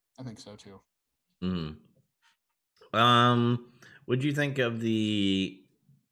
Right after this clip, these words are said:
Speaker 2: I like the final fight just because of the ending. I didn't really, I, I,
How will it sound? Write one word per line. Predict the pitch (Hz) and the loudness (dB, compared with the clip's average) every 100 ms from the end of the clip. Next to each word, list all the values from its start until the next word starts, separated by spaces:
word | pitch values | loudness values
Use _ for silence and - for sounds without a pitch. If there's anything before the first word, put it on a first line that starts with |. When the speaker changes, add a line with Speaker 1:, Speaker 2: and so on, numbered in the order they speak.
| _ - | _ 6
Speaker 2:
I | 139 | 8
like | 170 165 | 8 4
the | 135 | -2
final | 127 120 107 | 2 2 2
fight | - 104 107 - - | 2 2 2 -4 0
just | 113 113 | 2 2
because | 104 - 107 90 | -8 -4 -2 -2
of | 87 82 82 | -4 -8 -12
the | 80 - | -12 -10
ending. | 80 87 95 101 98 95 _ _ _ _ _ - | -8 -4 -2 -2 -6 -10 _ _ _ _ _ 2
I | 98 | 4
didn't | 110 123 107 | 6 4 2
really, | 107 101 92 - - | 2 2 -2 -6 2
I, | 110 107 - | 4 4 0
I, | 110 78 | -2 -2